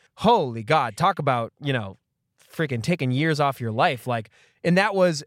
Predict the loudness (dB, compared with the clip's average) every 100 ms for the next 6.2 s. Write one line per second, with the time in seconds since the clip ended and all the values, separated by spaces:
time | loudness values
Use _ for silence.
0 | -2 2 2 2 2 0 0 -2 0 2
1 | 2 2 0 0 0 0 -2 -4 -4 -4
2 | -2 2 2 0 -4 0 2 2 -2 -4
3 | -4 -4 -2 0 0 -4 -8 -2 -2 2
4 | 0 0 -2 -2 0 0 0 -4 -8 -2
5 | -2 -2 -6 -2 -2 -4 -8 -10 -8 -8
6 | -8